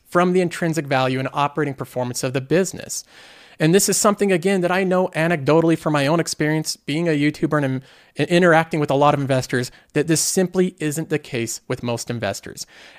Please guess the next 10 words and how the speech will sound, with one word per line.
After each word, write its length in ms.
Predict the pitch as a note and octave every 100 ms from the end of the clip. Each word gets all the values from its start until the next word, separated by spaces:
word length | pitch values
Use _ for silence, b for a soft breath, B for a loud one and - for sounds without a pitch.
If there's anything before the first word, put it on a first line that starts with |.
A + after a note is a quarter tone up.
| _
Every 400 | G3 A#3 A#3 C4+
single 400 | C4 - A3+ A3+
company 480 | A3 - F#3+ F#3 F3
that 140 | C#3 C3
I've 120 | C#3
invested 460 | E3 C#3+ B2 -
in, 160 | - - _ b b b b
that 140 | C3+
the 100 | D#3+
price 540 | - - E3 G3 A3